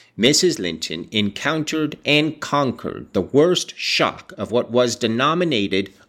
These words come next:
a brain fever. A brain fever? That's what they're calling it?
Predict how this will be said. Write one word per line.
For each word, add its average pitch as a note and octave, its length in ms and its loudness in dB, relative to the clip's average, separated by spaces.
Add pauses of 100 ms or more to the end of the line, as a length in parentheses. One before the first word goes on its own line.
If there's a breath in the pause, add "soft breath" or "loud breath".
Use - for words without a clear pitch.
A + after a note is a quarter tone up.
a B2+ 80 4
brain A2 680 -2
fever. C2+ 460 -8 (280)
A B2+ 180 4
brain C3 760 -2
fever? E3+ 380 0
That's D3+ 220 0
what C#3 100 0
they're C#3+ 140 -4
calling D3 340 -4
it? D#3+ 180 -6